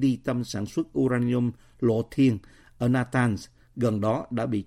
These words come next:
cháy nổ vào tháng bảy năm hai ngàn hai mươi. Điều này tất nhiên hạn chế khả năng thực hiện một cuộc tấn công.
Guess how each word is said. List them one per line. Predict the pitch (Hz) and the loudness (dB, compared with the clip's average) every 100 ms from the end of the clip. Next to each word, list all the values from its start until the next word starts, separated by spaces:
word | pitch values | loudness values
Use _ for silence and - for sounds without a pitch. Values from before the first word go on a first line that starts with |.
| - | -6
cháy | - 120 190 | -2 0 0
nổ | 135 98 90 156 | -4 -4 -4 -4
vào | 117 98 87 | -4 -6 -6
tháng | - 151 | -8 -6
bảy | 120 78 127 | -6 -6 -4
năm | 139 120 98 | -4 -4 -6
hai | 113 | -6
ngàn | 104 92 | -4 -6
hai | 95 110 | -6 0
mươi. | 120 110 - _ _ - - - - - | 2 2 -2 _ _ -20 -20 -20 -20 -2
Điều | 135 139 | 4 6
này | 131 | 4
tất | 254 | 2
nhiên | 214 175 | 0 2
hạn | 127 117 | 0 0
chế | 170 208 | -2 -2
khả | 123 | -2
năng | 143 143 | -4 -4
thực | 123 113 | -4 -6
hiện | - 104 104 | -4 -2 -2
một | - | -4
cuộc | - 90 | -10 -10
tấn | 143 | -10
công. | 165 147 | -2 0